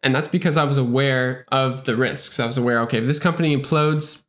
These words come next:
whatever money that I have on, sitting on that platform is not gonna be able to be accessed.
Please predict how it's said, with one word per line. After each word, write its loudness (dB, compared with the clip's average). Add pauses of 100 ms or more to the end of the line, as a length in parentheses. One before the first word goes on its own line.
whatever 2
money 2
that 0
I 0
have 0
on, -2
sitting 0
on 0
that 0
platform -2
is -4
not -2
gonna -2
be 0
able -2
to -14
be -2
accessed. -2